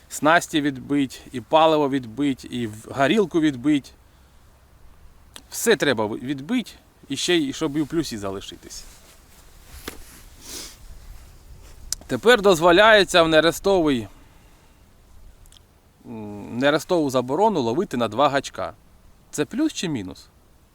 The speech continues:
Ну, як для мене, плюс. Можна ловити на два вудлища, але ж все одно я ж не наловлю більше трьох,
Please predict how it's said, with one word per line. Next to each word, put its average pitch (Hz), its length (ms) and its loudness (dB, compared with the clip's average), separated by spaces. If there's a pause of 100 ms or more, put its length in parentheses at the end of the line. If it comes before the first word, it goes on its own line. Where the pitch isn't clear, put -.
(840)
Ну, 180 200 -4
як 180 180 0
для 254 140 -4
мене, 320 280 -2
плюс. 131 460 -8
Можна 185 320 0
ловити 151 340 0
на 120 100 0
два 151 200 2
вудлища, 104 540 -4
але 160 180 0
ж - 60 -6
все 196 140 -2
одно 185 240 2
я 156 180 6
ж 143 80 -8
не 165 100 0
наловлю 160 560 2
більше 123 460 -4
трьох, 123 340 -4